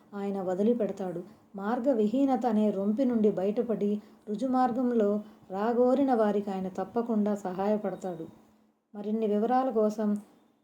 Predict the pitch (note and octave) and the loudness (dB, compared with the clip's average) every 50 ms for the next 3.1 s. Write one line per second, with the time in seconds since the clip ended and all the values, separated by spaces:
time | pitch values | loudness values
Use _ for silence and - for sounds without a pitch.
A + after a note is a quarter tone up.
0 | _ _ _ _ _ _ _ - G3 A3 B3 A#3+ C4 B3 - B3+ B3+ A#3+ A#3 A3+ | _ _ _ _ _ _ _ -10 -6 -4 -2 -2 -2 0 0 2 2 2 2 2
1 | G#3+ G#3+ A3 A3 G#3+ G3+ G3+ G3+ F#3+ G3 G3 G3+ G#3 G3+ - - - F#3 F#3+ A3 | 0 4 4 4 6 4 4 2 0 -2 -2 -4 -6 -8 -12 -10 -8 -2 0 2
2 | A#3 B3+ B3 A#3+ G#3+ G#3+ G#3+ A#3 A#3 A3+ G3+ G3 G3+ G3+ G3+ G#3 G3+ G3+ G3 F#3+ | 2 4 4 4 4 4 4 4 4 2 2 2 2 0 0 -2 -4 -4 -4 -4
3 | G3+ | -6